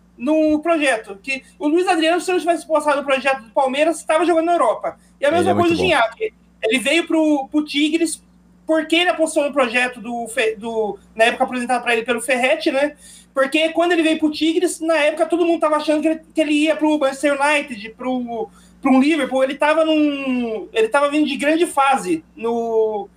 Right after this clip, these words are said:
Speaker 1: no time francês, não lembro exatamente qual que era o time francês que ele tava, acho que era o Montpellier, mas não lembro exatamente. Mas ele tava em grande fase, ele tava espe-,
Speaker 2: Uhum.
Speaker 1: e, e o especulado pra ir pra grandes clubes da Europa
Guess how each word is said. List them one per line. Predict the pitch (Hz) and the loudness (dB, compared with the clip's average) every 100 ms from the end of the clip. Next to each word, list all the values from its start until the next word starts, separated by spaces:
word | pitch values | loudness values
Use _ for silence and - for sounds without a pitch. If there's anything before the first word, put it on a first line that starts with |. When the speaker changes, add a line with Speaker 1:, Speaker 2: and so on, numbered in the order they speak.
| _ _ _ - | _ _ _ -8
Speaker 1:
no | 240 | -6
time | 240 285 285 | -2 0 0
francês, | 262 254 277 | 0 0 2
não | 277 | 2
lembro | 277 277 | 2 2
exatamente | 285 285 277 - | 2 2 0 0
qual | 285 294 | 0 2
que | |
era | 285 | 0
o | |
time | 285 285 | -2 -2
francês | 294 277 262 | 0 0 0
que | 254 | -2
ele | 262 | 0
tava, | - 185 | 0 0
acho | 190 - | 0 -2
que | |
era | 233 | -4
o | 247 | -2
Montpellier, | 247 254 262 247 196 165 147 _ _ _ _ _ _ | -2 -2 -2 0 0 0 -2 _ _ _ _ _ _
mas | 196 | -4
não | 214 | 0
lembro | 226 226 233 | 2 2 2
exatamente. | 233 247 190 147 - - | 2 2 2 -2 -4 0
Mas | 214 | 2
ele | 247 | 2
tava | 285 285 | 2 0
em | |
grande | 285 311 311 | 2 0 2
fase, | 294 202 214 | 0 0 -2
ele | |
tava | 214 269 277 | 0 0 0
espe-, | 269 277 | -2 -2
Speaker 2:
Uhum. | - 262 - | -2 -2 -4
Speaker 1:
e, | |
e | 262 | -4
o | 247 240 | -4 -4
especulado | - 269 269 254 269 | -2 -2 0 0 0
pra | 269 | 0
ir | 262 277 | -2 0
pra | 269 | -2
grandes | 254 277 - | -2 -4 -6
clubes | 277 269 | -6 -4
da | 214 | 0
Europa | 262 233 262 294 | 2 2 2 0